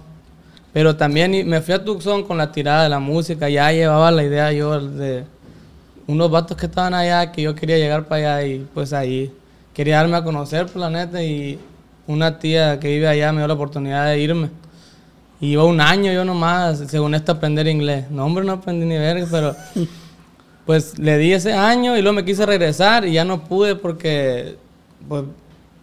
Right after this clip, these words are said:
Speaker 1: no me revalidaron unas clases y tenía que empezar
Speaker 2: ¿Pero
Speaker 1: de
Speaker 2: eres
Speaker 1: cero.
Speaker 2: bueno para la escuela o no? La neta. La
Speaker 1: La
Speaker 2: neta.
Speaker 1: neta sí, era huevonzón.
Speaker 2: Sí.
Speaker 1: Pero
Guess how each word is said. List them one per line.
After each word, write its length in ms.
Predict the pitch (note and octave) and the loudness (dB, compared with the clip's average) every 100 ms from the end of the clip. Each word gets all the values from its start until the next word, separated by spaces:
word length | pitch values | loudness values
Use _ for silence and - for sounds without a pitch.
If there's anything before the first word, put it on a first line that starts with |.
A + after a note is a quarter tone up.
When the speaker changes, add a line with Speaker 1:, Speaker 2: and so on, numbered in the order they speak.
| _ D#3 | _ -4
Speaker 1:
no 260 | D#3 D#3+ | 0 2
me 100 | F3 E3 | 2 2
revalidaron 460 | D#3 D3 D3 D#3+ | 2 2 2 0
unas 160 | D#3+ D3+ | -2 -6
clases 500 | G#2+ F3 G3 - F#3 | -6 -4 -4 -2 -2
y 60 | |
tenía 320 | D#3 - D#3 D#3+ | -2 -2 -2 -2
que 80 | |
empezar 240 | E3 D3+ D#3 | -4 0 2
Speaker 2:
¿Pero 120 | G#3 | 4
Speaker 1:
de 40 | |
Speaker 2:
eres 60 | G#3 | 6
Speaker 1:
cero. 40 | A3+ | 6
Speaker 2:
bueno 200 | B3 A#3 | 4 4
para 100 | A#3 | 0
la 60 | |
escuela 280 | F3+ A3 A3+ | 2 2 2
o 20 | |
no? 160 | F#3 C#3+ | 2 2
La 140 | C3 | 0
neta. 360 | C3+ C3+ - - - - | -2 -6 -10 -20 -20 -10
La 120 | A#2+ | -2
Speaker 1:
La 100 | D#3 | 2
Speaker 2:
neta. 300 | F#3 G#3+ A3+ | 2 2 0
Speaker 1:
neta 40 | B3 | -2
sí, 260 | - A3+ | -2 -2
era 360 | G#3+ F3 F3+ A#3+ | -2 0 4 6
huevonzón. 680 | A#3 G#3 D#3+ D#3 F3+ C#3+ - - - - - - - | 6 6 4 2 2 2 -2 -16 -20 -20 -20 -20 -14
Speaker 2:
Sí. 200 | B2 A2+ | -10 0
Speaker 1:
Pero 300 | D#3+ E3 | 2 4